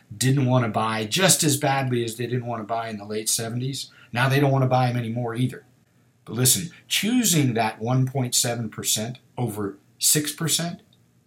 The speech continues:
that tells you that the current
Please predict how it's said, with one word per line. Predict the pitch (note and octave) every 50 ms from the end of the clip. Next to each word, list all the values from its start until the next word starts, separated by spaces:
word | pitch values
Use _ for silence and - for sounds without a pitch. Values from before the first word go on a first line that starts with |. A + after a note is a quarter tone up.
| _ _ _ _ _ _ _ _ _ _ _ _ _ _ _ _ _ _ _ _ _ _
that | - C3+ - - -
tells | - - D3+ F#3 - G#3 G3+ F#3+ D3+ - G#2+
you | G#2 F#2+ E2+ E2+ D#2+ D2 - - - _ _ _ _ _ _ _ _ _ _ _ _ _ _ _ _ _ _ -
that | C#3 B2+ B2+ B2 A#2 -
the | - B2+ A2 G#2+ -
current | - - - - - F#3 G3 G3+ G#3+ G#3 G#3 - - - - -